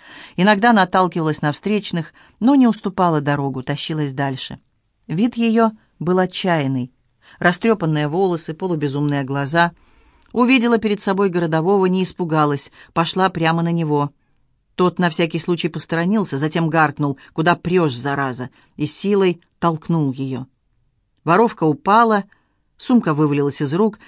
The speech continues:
содержимое рассыпалось под ноги городового. Сонька, бормоча и ругаясь, принялась подбирать деньги, пудреницу, зеркальце, платочки. «Встала и пошла», приказал городовой. «Встала, а то сейчас поползешь».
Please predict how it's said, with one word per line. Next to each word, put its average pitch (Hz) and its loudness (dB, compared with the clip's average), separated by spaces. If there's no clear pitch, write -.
содержимое 190 2
рассыпалось 170 -2
под 170 -2
ноги 165 0
городового. 151 0
Сонька, 143 -4
бормоча 131 -4
и 160 0
ругаясь, 147 -2
принялась 139 -6
подбирать 143 -4
деньги, 156 0
пудреницу, 156 -2
зеркальце, 151 -4
платочки. 147 -8
«Встала 165 2
и 160 4
пошла», 160 -2
приказал 143 -6
городовой. 139 -4
«Встала, 175 0
а 151 -4
то 165 -2
сейчас 160 -2
поползешь». 156 -2